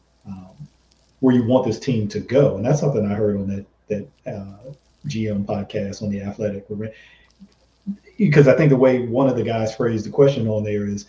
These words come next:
"Hey, are we kinda with this potential shakeup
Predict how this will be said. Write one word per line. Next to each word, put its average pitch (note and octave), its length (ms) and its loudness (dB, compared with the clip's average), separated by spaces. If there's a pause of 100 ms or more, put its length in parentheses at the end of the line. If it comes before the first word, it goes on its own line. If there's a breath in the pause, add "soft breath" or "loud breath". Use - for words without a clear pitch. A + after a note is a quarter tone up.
(300 soft breath)
"Hey, B2 200 2
are G#2 120 -2
we B2 240 -4
kinda A2 400 -4
with G#2 180 -6
this A2 280 -8 (140)
potential A2 680 -6 (300)
shakeup - 640 -2